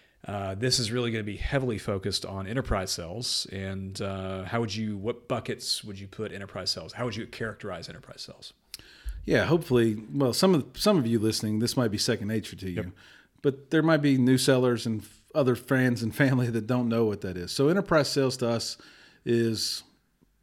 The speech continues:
Speaker 2: people selling to organizations, both commercial, public,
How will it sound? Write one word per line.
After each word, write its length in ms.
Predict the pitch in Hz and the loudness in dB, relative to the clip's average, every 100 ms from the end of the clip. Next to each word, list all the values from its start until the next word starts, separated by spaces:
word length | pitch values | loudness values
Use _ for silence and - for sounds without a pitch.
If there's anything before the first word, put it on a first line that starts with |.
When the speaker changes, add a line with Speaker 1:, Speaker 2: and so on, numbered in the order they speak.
| _ | _
Speaker 2:
people 320 | - 175 180 160 | 0 2 2 2
selling 560 | - 113 104 104 104 | 2 0 0 -4 -6
to 220 | 101 113 107 | -6 -2 2
organizations, 960 | 135 143 139 110 98 92 101 95 98 | 4 6 4 4 -2 -4 -6 -8 -8
both 300 | - 107 101 | -6 -6 -6
commercial, 640 | - 117 127 123 135 120 117 | -2 2 2 2 0 -2 -4
public, 540 | - 117 113 113 | -4 -2 0 -2